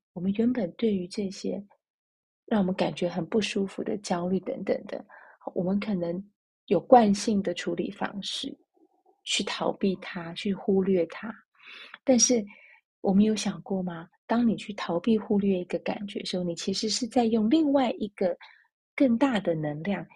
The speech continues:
要试图去压抑它、去盖住它。对，其实你在耗损，在你不知不觉中，你其实也在耗损，啊，一些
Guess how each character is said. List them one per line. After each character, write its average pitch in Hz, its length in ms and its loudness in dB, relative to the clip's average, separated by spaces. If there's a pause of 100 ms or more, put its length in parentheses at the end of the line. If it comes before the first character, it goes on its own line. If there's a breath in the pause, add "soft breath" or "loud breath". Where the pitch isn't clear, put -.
(100 soft breath)
要 214 120 -4
试 - 300 2
图 165 240 -8
去 180 420 -8 (300)
压 240 320 6
抑 226 240 -2
它、 196 320 -10
去 - 240 -8
盖 254 240 8
住 190 320 -6
它。 - 320 -10 (580 soft breath)
对， - 140 -12
其 - 180 0
实 269 100 6
你 226 180 4
在 180 320 -4 (340)
耗 320 360 2
损， - 320 2 (420)
在 - 120 2
你 190 100 2
不 156 160 -2
知 247 160 0
不 262 140 2
觉 185 160 4
中， 180 180 -2
你 175 120 -8
其 - 160 -4
实 202 100 -12
也 226 140 -6
在 202 180 -6
耗 185 300 -2
损， - 240 -10 (840)
啊， 190 160 -10 (160)
一 196 80 -6
些 170 400 -2